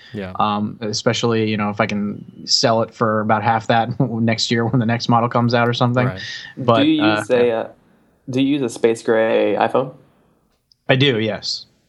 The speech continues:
Speaker 3: Have you looked at it on your wrist?
Speaker 2: <laughs> Uh, I actually have not thought of that. No, I, I, I have not.
Speaker 3: Because the, the space gray,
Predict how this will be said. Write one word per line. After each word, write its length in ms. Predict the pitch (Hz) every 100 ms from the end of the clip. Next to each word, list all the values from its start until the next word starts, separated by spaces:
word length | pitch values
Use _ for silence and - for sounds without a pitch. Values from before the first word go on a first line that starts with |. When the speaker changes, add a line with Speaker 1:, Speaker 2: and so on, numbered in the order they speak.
| _
Speaker 3:
Have 140 | 117 113
you 220 | 110 104
looked 220 | 107 -
at 120 | 107
it 120 | 113 -
on 140 | 117
your 100 | 110
wrist? 360 | 104 104 - -
Speaker 2:
<laughs> 60 | _ _ _ _ _ - - - 135 113 _ -
Uh, 380 | 127 131 131 131 -
I 280 | 131 139 131
actually 420 | - 156 - 165
have 120 | 151 151
not 240 | 147 143
thought 240 | - 139
of 80 | 131 113
that. 180 | 107
No, 200 | 110 113
I, 340 | 107 104 107 107
I, 60 | 107 101
I 80 | 107
have 140 | 104
not. 320 | 107 101 95 _ _ _ _ -
Speaker 3:
Because 300 | 139 131 123
the, 400 | 127 123 117 -
the 80 | 127
space 340 | 123 151 156
gray, 460 | 156 127 113 110 -